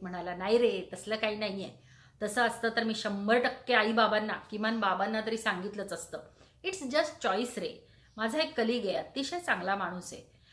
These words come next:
पण फक्त या सेक्शुअल चॉईस सगळ्यांसारखा नसल्याने अमेरिकेत जाण्यासाठी धडपडतोय. खूप घुसमट होते म्हणतो इथे. तिकडे परिस्थिती एवढी वाईट नाहीये, असे संबंध लोक सहजी स्वीकारत आहेत,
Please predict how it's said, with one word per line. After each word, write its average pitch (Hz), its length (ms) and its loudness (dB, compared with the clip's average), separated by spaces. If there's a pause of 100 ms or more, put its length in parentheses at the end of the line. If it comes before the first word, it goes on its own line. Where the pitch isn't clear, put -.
(140)
पण 269 120 2
फक्त - 280 -6
या 277 220 4
सेक्शुअल 285 480 -2
चॉईस 220 480 -2 (140)
सगळ्यांसारखा 226 720 -4
नसल्याने 220 520 0 (360)
अमेरिकेत 262 480 2
जाण्यासाठी 233 580 2
धडपडतोय. 190 580 -2 (480)
खूप - 320 -4
घुसमट 226 460 0
होते 262 200 -2
म्हणतो 220 320 0
इथे. - 400 -6 (420)
तिकडे 220 240 0
परिस्थिती 214 500 -6
एवढी 202 220 -2
वाईट 190 320 -2
नाहीये, 214 360 -2 (340)
असे 202 220 -2
संबंध 226 440 0
लोक 233 220 0
सहजी 220 400 -4
स्वीकारत 233 560 -4
आहेत, 156 140 -4